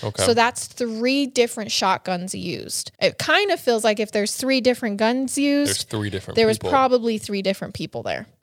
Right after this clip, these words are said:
Speaker 2: When identification was searched for on the bodies, they discovered that the bodies were fifteen-year-old Michael Hadrith, eighteen-year-old Stuart Beatty, and his little brother, fourteen-year-old Dana Beatty.
Speaker 1: Oh, man.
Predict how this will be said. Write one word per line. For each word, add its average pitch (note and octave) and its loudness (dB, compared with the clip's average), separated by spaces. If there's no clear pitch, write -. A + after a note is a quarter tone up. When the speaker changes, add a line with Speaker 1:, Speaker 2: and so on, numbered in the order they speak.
Speaker 2:
When C4 2
identification B3+ 0
was G#3+ 2
searched G#3 0
for G#3+ 2
on G3 -2
the G3 0
bodies, F3+ -2
they A3 4
discovered G3 0
that G3 -6
the G3+ 2
bodies G3+ 2
were G3 -2
fifteen-year-old A3 0
Michael G#3 0
Hadrith, F#3+ -2
eighteen-year-old G#3+ 0
Stuart - 0
Beatty, G3 -2
and G#3+ 0
his A3 2
little A#3+ 2
brother, F#3+ 0
fourteen-year-old F#3+ -2
Dana F3 -2
Beatty. D3+ -4
Speaker 1:
Oh, B2 0
man. G#2+ -6